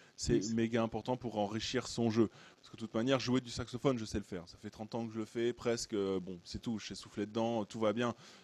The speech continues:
Speaker 1: Maintenant, euh, il faut que, bah, voilà, il faut que je passe à autre chose et que je m'enrichisse, quoi. Et donc, ouais, le relevé, ça, ça, j'ai fait.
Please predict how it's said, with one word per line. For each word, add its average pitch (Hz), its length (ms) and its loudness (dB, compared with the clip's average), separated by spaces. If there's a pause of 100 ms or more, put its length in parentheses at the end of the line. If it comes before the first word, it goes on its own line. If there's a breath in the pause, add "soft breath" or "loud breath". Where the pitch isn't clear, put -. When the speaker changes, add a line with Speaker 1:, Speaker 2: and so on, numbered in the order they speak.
Speaker 1:
Maintenant, 120 460 0
euh, 104 460 0
il 101 140 -4
faut 120 220 -2
que, - 100 -14
bah, 95 120 -2
voilà, 107 160 4
il 104 40 -2
faut - 140 -14
que - 60 -14
je - 40 -10
passe 110 220 -2
à 98 80 -2
autre 101 100 -4
chose 123 220 -2
et 95 40 -6
que - 80 -12
je 107 120 -6
m'enrichisse, 104 560 0
quoi. 95 120 -20 (560 loud breath)
Et 101 100 -6
donc, 120 240 0
ouais, 147 120 12
le 127 140 12
relevé, 113 400 8
ça, 113 340 6
ça, 120 160 4
j'ai 101 140 -4
fait. 92 200 -10